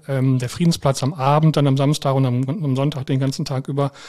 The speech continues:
Der Hansaplatz, da findet am Samstagvormittag natürlich noch der Wochenmarkt statt, aber dann am Nachmittag wird er dann auch zur Festmeile und am Sonntag dann auch.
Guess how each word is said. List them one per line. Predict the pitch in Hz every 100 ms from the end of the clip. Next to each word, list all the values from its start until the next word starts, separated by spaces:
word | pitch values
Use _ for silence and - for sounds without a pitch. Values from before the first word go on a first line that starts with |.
| - - -
Der | 110
Hansaplatz, | 160 165 151 160 -
da | 139
findet | - 147 131
am | 120
Samstagvormittag | 131 139 123 - 143 151 143 131
natürlich | 131 - 127
noch | 127
der | 110 113
Wochenmarkt | 143 165 151 139 -
statt, | - 143 131
aber | 123
dann | 127
am | 123
Nachmittag | 120 135 135 - 131
wird | 131 123
er |
dann | 120 131
auch | 147 - - - -
zur | -
Festmeile | - 147 - 143 143 139 139
und | 131
am | 127
Sonntag | 131 135 139 -
dann | 131
auch. | 123 135